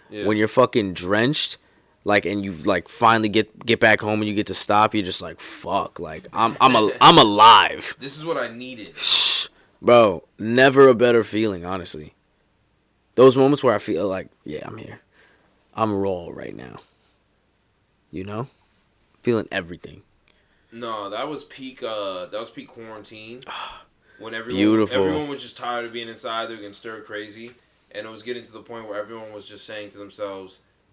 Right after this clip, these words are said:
Speaker 1: "Yeah, I gotta go out and get active or I'm gonna lose my mind."
Speaker 2: Facts.
Speaker 1: Because
Speaker 2: Facts.
Speaker 1: when it was cold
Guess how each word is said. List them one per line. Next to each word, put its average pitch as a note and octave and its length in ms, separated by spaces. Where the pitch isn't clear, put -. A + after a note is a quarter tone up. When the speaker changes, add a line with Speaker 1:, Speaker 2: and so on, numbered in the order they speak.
Speaker 1:
"Yeah, G#2 320
I G#2+ 80
gotta G#2+ 220
go G2+ 180
out G2+ 180
and G2+ 120
get G2 120
active A2 520
or G#2 100
I'm G#2+ 80
gonna G2+ 140
lose F#2+ 400
my F#2+ 180
mind." F2+ 340
Speaker 2:
Facts. F2 460
Speaker 1:
Because A2+ 460
Speaker 2:
Facts. F#2+ 300
Speaker 1:
when B2+ 60
it F#3 40
was - 120
cold D#3+ 640